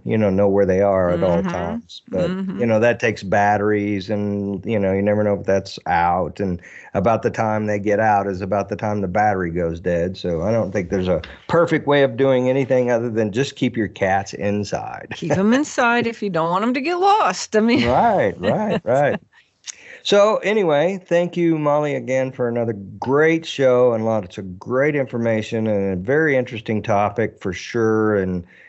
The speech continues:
Speaker 1: man, I, I really gotta, s-, I'm, I'm gonna be awake tomorrow night thinking about, you know, cat going a thousand miles, and I'm gonna do all the math in my head, and I'm gonna go, "Okay,
Speaker 2: <laughs>
Speaker 1: how the hell's that happen?" <laughs> You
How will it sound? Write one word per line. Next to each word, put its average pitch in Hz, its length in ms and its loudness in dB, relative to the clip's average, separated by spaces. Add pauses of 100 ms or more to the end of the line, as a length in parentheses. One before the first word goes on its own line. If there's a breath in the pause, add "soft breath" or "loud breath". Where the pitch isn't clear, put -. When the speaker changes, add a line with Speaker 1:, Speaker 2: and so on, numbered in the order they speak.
(240 loud breath)
Speaker 1:
man, 113 180 2
I, 113 200 2
I 92 140 -2
really 113 320 2
gotta, 98 200 2
s-, - 180 -8 (340)
I'm, 104 240 -2
I'm 107 280 -2
gonna 107 100 0
be 101 400 -2
awake 101 460 -2
tomorrow 104 400 -2
night 101 340 0
thinking 104 260 -2
about, 95 500 0
you 104 120 0
know, 92 220 0
cat 95 340 -2
going 104 240 0
a 92 60 -2
thousand 98 400 0
miles, 95 420 0
and 101 100 0
I'm 98 100 0
gonna 101 140 0
do 98 200 0
all 98 100 4
the 90 100 0
math 95 440 0
in 101 80 -2
my 95 140 -2
head, 98 380 0
and 95 160 -2
I'm 95 120 -2
gonna 92 220 0
go, 90 320 2
"Okay, 123 560 2
Speaker 2:
<laughs> 95 40 -6
Speaker 1:
how 175 300 0
the 208 100 0
hell's 143 480 2
that 120 260 4
happen?" 110 680 0
<laughs> - 40 -10
You 180 120 0